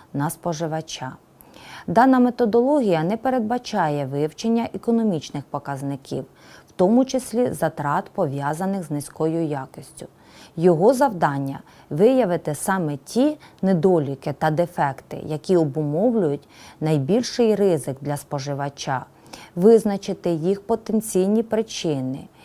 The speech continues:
і виробити коригуючі дії для того, щоб ці недоліки, е, не проявлялися, і таким чином попередити витрати на їх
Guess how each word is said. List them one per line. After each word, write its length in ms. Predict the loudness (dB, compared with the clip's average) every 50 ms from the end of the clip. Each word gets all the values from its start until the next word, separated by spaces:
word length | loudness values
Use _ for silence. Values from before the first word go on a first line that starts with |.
| -20 -20 -20 -20 -8 -2
і 100 | 2 2
виробити 760 | 4 4 6 4 6 4 4 2 2 0 -2 -2 -2 -6 -8 -6
коригуючі 880 | -2 0 0 0 0 -2 -2 -2 0 0 2 2 0 -2 -4 -8 -10 -10
дії 560 | -8 -6 -6 -4 -4 -4 -6 -8 -10 -12 -14 -16 -20 -20 -20 -20 -20 -20 -10 -2
для 160 | 2 2 2
того, 400 | 2 2 0 0 0 0 -4 -6 -8
щоб 320 | -12 -8 -4 -4 -4 -4
ці 180 | -4 -4 -2 0
недоліки, 760 | 0 0 0 0 0 2 2 2 2 0 0 -2 -6 -8 -8 -8 -14 -20 -20 -20 -20 -20 -20 -20 -16 -8 -4
е, 400 | -2 -2 -2 0 -2 -2 -4 -4 -6 -8 -8 -4
не 180 | -2 0 0
проявлялися, 1000 | 0 0 -2 -2 0 -2 -2 -2 -4 -4 -4 -6 -6 -8 -10 -10 -12 -12 -14 -14 -8 -4
і 80 | -4 -4
таким 420 | -2 -2 -6 -4 -4 -6 -6 -6
чином 460 | -6 -4 -2 0 2 2 2 0 -2 -6
попередити 840 | -6 -6 -6 -4 -4 -4 -2 -2 -2 -2 -2 -4 -4 -4 -4 -6 -4
витрати 640 | -4 -4 -6 -4 -4 -4 -4 -4 -4 -6 -8 -8
на 120 | -8 -6 -8
їх 300 | -8 -6 -8 -8 -10